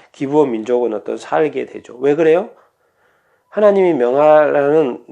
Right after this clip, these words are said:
명할 거라는 그런 소식을 분명히 듣고 우리 목숨을 잃을까 심히 두려워요. 뭐야? 죽기 싫어서. 멸하-, 멸망당하기 싫어서 그렇게 됐다라는 거예요.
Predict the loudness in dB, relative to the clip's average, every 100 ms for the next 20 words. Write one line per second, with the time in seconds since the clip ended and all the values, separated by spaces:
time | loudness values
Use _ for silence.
0 | -4 0 0 2 0 0 0 -2 -4 -2
1 | -4 -2 -2 -2 -4 -4 -2 -2 -2 -4
2 | -8 -14 _ -4 -4 -8 _ _ _ _
3 | _ _ _ _ _ _ _ _ -2 0
4 | 0 2 0 -2 -4 -4 -2 -2 -2 -6
5 | -4 -4 -4 -6 -12 -14 -12 -12 -12 -14
6 | -16 -6 -6 -6 -8 -6 -2 -4 -4 -10
7 | -20 _ _ _ _ _ _ _ _ _
8 | -4 2 4 4 2 -2 2 2 2 0
9 | -2 -6 -4 -2 -2 -4 -8 -10 -16 -14
10 | -14 -12 -14 -16 -20 _